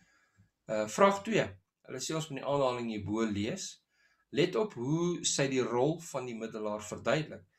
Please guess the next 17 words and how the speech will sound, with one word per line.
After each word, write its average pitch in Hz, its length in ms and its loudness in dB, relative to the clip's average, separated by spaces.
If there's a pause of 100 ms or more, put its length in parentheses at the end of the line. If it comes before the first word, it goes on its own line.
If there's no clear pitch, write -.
(300)
Wanneer 117 300 -6
die 110 80 -16
Vader 180 320 2
na 127 160 0
ons 165 260 0
kyk, - 300 -6 (340)
sien - 240 -4
hy 120 80 -2
nie 160 160 0
ons 160 380 0
gebrekkige 113 540 -6
karakter 95 420 -8
nie, 139 200 -10
maar 127 460 0
in 113 120 -10
plaas 156 320 0
daarvan 120 520 -2